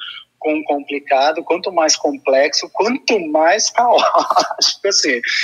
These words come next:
Então, se eu fosse, eu acho que a palavra seria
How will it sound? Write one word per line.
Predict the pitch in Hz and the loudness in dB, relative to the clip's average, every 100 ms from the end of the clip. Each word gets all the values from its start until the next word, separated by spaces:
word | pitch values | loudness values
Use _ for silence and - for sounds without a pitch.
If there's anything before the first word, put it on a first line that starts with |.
| - - - | -4 -6 -6
Então, | 147 156 180 | -4 0 2
se | 185 202 | 2 0
eu | 185 | -2
fosse, | - 240 262 226 175 - - | -2 0 0 -2 -4 -10 -2
eu | 165 | 0
acho | 170 | 0
que | - - | -2 -8
a | 143 | -4
palavra | 160 151 160 - | 0 2 2 0
seria | - 165 160 165 | -2 -2 -2 -2